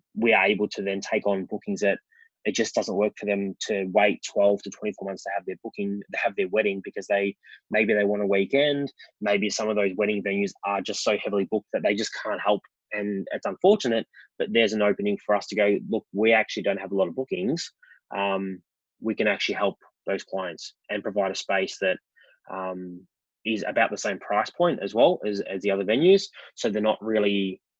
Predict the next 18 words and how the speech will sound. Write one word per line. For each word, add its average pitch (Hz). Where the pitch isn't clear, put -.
trying 104
to, 98
needing 104
to -
find 98
money 98
to 101
step -
into 104
a 101
venue 101
that 98
might 95
be -
too -
expensive 98
for 95
them. 127